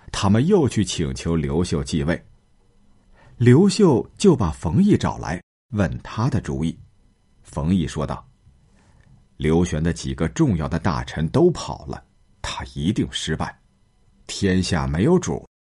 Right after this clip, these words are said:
人心惶惶。大汉的宗庙社稷还要不要，就在于大王了。大王应当接受大家的意见。”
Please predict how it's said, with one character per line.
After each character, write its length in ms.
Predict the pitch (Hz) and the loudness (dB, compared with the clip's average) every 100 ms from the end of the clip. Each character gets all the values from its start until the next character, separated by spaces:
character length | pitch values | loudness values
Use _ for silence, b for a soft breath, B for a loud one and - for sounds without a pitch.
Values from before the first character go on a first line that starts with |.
| _ | _
人 340 | - 80 85 92 | -6 -2 0 0
心 240 | - 101 | 0 0
惶 320 | 90 - 71 | 0 0 -2
惶。 240 | 78 64 - _ _ _ _ _ - _ - - | -2 -4 -6 _ _ _ _ _ -20 _ -20 0
大 360 | 160 110 90 85 | 4 4 2 0
汉 240 | - 92 | 0 0
的 120 | 82 | 0
宗 260 | - 135 156 | 2 4 6
庙 260 | 156 101 | 4 2
社 300 | 82 - 107 | 0 2 2
稷 300 | 92 101 69 b b b _ | 2 0 -2 b b b _
还 300 | - - 80 107 165 | -12 -6 -2 2 4
要 220 | 185 90 | 2 0
不 180 | 73 76 | -4 -4
要， 260 | - - _ _ _ _ | -4 -8 _ _ _ _
就 180 | - 65 | -6 -6
在 280 | - 76 67 | -4 -4 -2
于 160 | 78 | -4
大 320 | - 117 76 | -2 -2 -2
王 340 | 64 57 58 110 | -4 -6 -2 -2
了。 160 | - _ _ _ _ _ _ _ _ _ - | -2 _ _ _ _ _ _ _ _ _ -4
大 160 | - - | -2 0
王 320 | 71 175 - b b b b | 2 0 -2 b b b b
应 360 | 85 98 117 110 | 0 4 6 4
当 280 | 90 85 82 | 2 0 -2
接 260 | - 90 | 0 0
受 220 | 85 78 65 | 0 -2 -4
大 320 | 90 67 65 | -4 -4 -4
家 160 | 80 | -4
的 100 | 78 | -2
意 160 | 85 85 | 0 0
见。” 260 | 60 80 | -2 -10